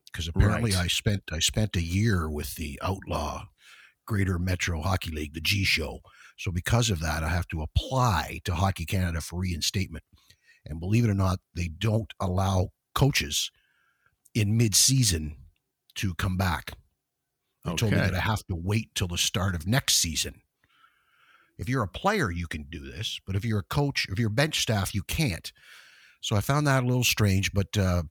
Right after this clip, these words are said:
Speaker 1: H E O is going to appeal on my behalf to Hockey Canada, and, uh, it should be a rubber stamp come, uh, come this week, and I, I should be back, and I can officially announce something later.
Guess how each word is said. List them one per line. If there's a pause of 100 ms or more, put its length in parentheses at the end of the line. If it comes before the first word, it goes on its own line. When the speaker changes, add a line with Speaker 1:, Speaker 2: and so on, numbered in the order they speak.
(680)
Speaker 1:
H
E
O
is
going
to
appeal
on
my
behalf
to
Hockey
Canada,
and,
uh, (420)
it
should
be
a
rubber
stamp
come,
uh, (120)
come
this
week,
and
I, (320)
I
should
be
back,
and
I
can
officially
announce
something
later.